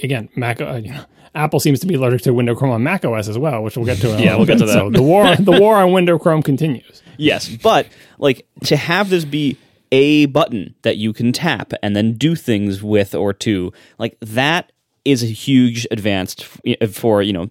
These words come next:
Speaker 2: the discoverability of the, of the, uh, you know, multitasking gestures and stuff. And, and I think I, I can see why, there's lots of reasons why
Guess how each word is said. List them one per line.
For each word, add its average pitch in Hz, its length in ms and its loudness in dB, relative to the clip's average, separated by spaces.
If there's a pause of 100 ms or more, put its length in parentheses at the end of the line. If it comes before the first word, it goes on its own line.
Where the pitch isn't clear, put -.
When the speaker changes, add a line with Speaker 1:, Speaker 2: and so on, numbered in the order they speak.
Speaker 2:
the 107 180 -6
discoverability 120 800 2
of 92 80 -4
the, 98 300 -4
of 98 160 -8
the, 87 320 -6
uh, 58 240 -10 (200)
you 69 100 -12
know, - 120 -16 (220)
multitasking 98 500 -6
gestures - 320 -12
and - 60 -20
stuff. - 180 -10 (680)
And, 160 200 2
and 175 120 2
I 180 60 2
think 277 340 -2 (960)
I, 180 240 0
I 180 100 0
can 180 160 -6
see 247 260 -4
why, 123 560 0
there's 120 200 0
lots 208 200 0
of 139 80 0
reasons 117 320 -2
why 107 600 0